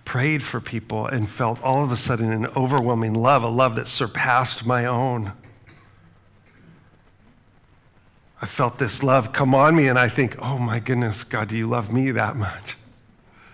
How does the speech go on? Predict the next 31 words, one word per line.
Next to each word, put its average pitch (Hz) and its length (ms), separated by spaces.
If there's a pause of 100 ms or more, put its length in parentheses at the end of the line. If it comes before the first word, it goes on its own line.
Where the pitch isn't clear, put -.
(2000)
These 120 180
ways 147 360
that 151 160
this 135 200
God 113 360
pursues, 117 1000 (260)
that - 140
some 156 200
of 151 160
those 123 220
goads 143 560 (260)
can 165 180
be 147 120
pricks - 440
of 131 140
conviction, 113 880 (560)
but 127 320 (160)
as 135 140
Paul 135 340
just 117 300
told 165 340
us, - 540
often 120 400
it's 113 140
God's 113 280
kindness 120 760
that 117 160
leads 110 220
us 107 180
to 123 100
repentance. 113 720